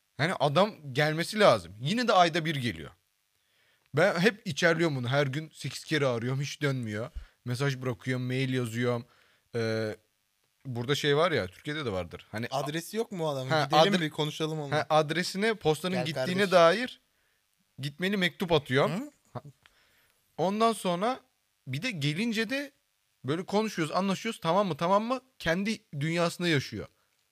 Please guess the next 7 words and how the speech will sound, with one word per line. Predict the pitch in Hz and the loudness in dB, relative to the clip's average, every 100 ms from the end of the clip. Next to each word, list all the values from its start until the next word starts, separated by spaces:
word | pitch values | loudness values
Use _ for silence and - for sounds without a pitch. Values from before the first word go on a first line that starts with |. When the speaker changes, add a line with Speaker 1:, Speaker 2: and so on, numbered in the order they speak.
| _ _ _ _ _ - | _ _ _ _ _ -6
Speaker 1:
"Bu | 139 170 | -2 6
duvar | 202 196 | 8 8
olmamış." | 196 202 180 135 - | 6 4 2 0 -4
diyoruz. | 123 139 240 - _ _ - | -2 -2 -2 -8 _ _ -4
"Evet, | 139 139 151 | -2 0 0
olmamış." | 151 143 117 - | 0 -2 -4 -8
diyor. | 127 170 | -8 -6